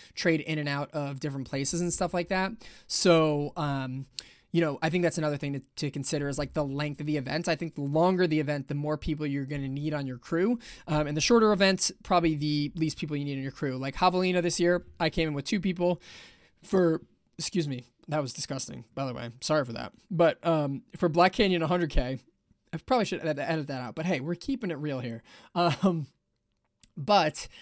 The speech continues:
um, for Javelina, um, or sorry, not Javelina, Black Canyon, I'm all screwed up by this burp, by the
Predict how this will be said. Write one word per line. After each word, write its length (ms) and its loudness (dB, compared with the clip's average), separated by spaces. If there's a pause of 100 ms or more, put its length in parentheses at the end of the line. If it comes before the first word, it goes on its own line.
(280)
um, 400 0
for 500 2
Javelina, 880 0 (480)
um, 460 -4
or 80 -4
sorry, 180 -2
not 140 -4
Javelina, 420 -6
Black 220 0
Canyon, 500 -2 (340)
I'm 80 -4
all 120 -2
screwed 320 -4
up 80 -8
by 100 -10
this 140 -12
burp, 240 -8
by 100 -16
the 100 -16